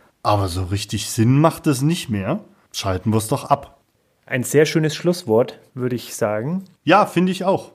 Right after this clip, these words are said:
Speaker 1: Also mit der Motivation gehe ich doch gerne ans Ende dieser Folge. Und ich denke auch, jetzt haben wir heute wieder in dieser Folge eine Menge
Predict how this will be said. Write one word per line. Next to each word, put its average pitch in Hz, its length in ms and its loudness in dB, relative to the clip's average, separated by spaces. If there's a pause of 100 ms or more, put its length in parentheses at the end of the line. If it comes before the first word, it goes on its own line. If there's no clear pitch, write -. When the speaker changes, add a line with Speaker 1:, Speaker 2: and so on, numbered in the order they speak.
Speaker 1:
Also 135 220 4
mit 151 160 4
der 160 120 6
Motivation 156 920 2
gehe 139 200 2
ich 147 120 -4
doch 139 200 -2
gerne 156 360 2
ans 131 160 -2
Ende 135 260 -4
dieser 123 260 -4
Folge. 139 400 -2 (460)
Und 123 160 0
ich 117 140 0
denke 135 260 0
auch, 131 120 2
jetzt 117 180 -4
haben 127 140 0
wir 117 120 2
heute 135 260 2
wieder 127 180 2
in 135 140 0
dieser 151 220 0
Folge 131 600 2 (140)
eine 117 120 4
Menge 160 680 4